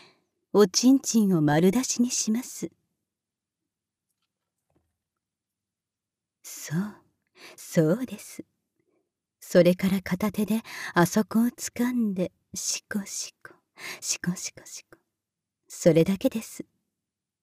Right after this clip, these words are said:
そう、上手です。まあ、こんなのできて当たり前ですが、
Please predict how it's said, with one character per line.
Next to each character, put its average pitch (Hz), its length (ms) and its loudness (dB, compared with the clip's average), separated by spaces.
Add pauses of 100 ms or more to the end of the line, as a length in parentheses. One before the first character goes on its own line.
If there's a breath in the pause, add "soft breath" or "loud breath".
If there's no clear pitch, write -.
(960 loud breath)
そ - 300 -6
う、 240 340 -2 (480 loud breath)
上 170 400 6
手 285 160 0
で 294 140 2
す。 - 280 -8 (1040)
ま 285 320 6
あ、 285 40 6
こ 247 200 10
ん 277 80 10
な 320 100 12
の 330 120 10
で 285 100 6
き - 120 -6
て 240 100 2
当 196 120 4
た 180 120 6
り 233 140 4
前 294 180 4
で 302 100 2
す - 180 -2
が、 226 340 -2